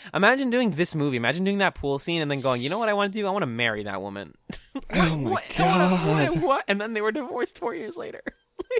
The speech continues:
Speaker 2: Yeah. No. Of course.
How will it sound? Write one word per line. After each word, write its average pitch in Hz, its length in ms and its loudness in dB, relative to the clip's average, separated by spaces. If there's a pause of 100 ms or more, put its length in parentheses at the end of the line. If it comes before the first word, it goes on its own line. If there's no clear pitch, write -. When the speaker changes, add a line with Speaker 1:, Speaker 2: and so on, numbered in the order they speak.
Speaker 2:
Yeah. 196 500 4 (380)
No. 180 480 2 (300)
Of - 60 -14
course. 190 600 4